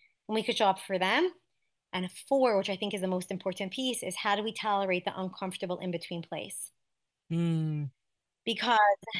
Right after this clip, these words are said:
Speaker 1: there are times that we're gonna feel lonely, or there are times that we are setting boundaries, or we're navigating what our families need, what we need, um, and what our friends need. And there's a negotiation process of, are these people, like, there,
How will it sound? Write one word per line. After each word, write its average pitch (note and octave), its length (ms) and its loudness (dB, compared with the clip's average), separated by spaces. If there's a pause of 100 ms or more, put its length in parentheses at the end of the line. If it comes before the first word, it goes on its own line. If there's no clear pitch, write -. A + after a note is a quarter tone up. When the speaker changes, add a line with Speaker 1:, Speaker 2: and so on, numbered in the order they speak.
(200)
Speaker 1:
there A#3+ 280 6
are A#3+ 100 6
times G#3 580 2
that F#3 500 2
we're G3+ 180 0
gonna G#3 180 -2
feel G3 220 0
lonely, F#3 440 2
or F3+ 140 -4
there G3+ 240 4
are G#3 40 2
times F#3 500 -2
that E3 180 -2
we F#3 460 2
are F3+ 220 4
setting F#3 360 2
boundaries, F3 720 0
or F3 100 -4
we're F3+ 140 -2
navigating F3+ 760 0
what E3 120 -2
our D#3 100 -6
families F#3 580 -2
need, E3+ 300 -2
what D#3 240 -8
we G3+ 180 0
need, E3+ 520 -2 (540)
um, E3 300 0
and F#3 100 -2
what F3 100 2
our E3 100 2
friends F#3 440 -2
need. F3 520 -2
And E3+ 220 0
there's F3 160 2
a F3+ 40 -2
negotiation F#3 680 -2
process D#3+ 680 0 (140)
of, D#3+ 240 2 (720)
are A3 140 6
these A#3+ 200 2
people, G#3+ 400 4
like, F#3+ 180 0
there, A#3 260 4